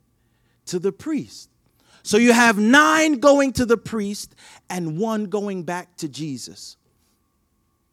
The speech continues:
I think this is remarkable here because nine of them are focused on going to the priest, and only one of them is focused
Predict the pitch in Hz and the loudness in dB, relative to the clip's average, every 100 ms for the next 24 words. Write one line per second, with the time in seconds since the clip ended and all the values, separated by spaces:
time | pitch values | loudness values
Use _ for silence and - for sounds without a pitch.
0 | _ - 247 269 - 233 226 156 185 196 | _ -10 -6 -6 -4 -6 -6 -6 -8 -6
1 | 196 180 180 180 226 247 233 175 175 127 | -8 -8 -8 -8 -10 -12 -12 -6 -6 -6
2 | 127 113 - _ _ _ - - _ _ | -8 -10 -14 _ _ _ -20 -20 _ _
3 | - 196 - 208 185 151 156 233 302 320 | -10 -10 -6 -6 -6 -8 -8 -6 -4 -2
4 | 302 233 190 170 156 175 - _ _ _ | -4 -4 -6 -6 -6 -10 -18 _ _ _
5 | _ _ 190 190 - 277 311 - 214 196 | _ _ -4 -4 -2 2 2 2 -2 -2
6 | - - _ _ _ _ - 190 180 143 | -2 -12 _ _ _ _ -10 -6 -6 0
7 | 262 294 220 202 202 - 220 214 - - | 2 4 4 2 -4 -12 -10 -10 -12 -10
8 | 311 143 156 - - _ _ _ _ _ | -8 -8 -10 -16 -18 _ _ _ _ _
9 | - - 190 202 214 220 214 302 330 302 | -20 -12 -10 -4 -2 0 2 2 2 0
10 | 190 175 165 165 - _ _ - - - | -2 -4 -4 -8 -14 _ _ -8 -8 -2
11 | 302 311 - 185 - | 0 0 -2 -2 -4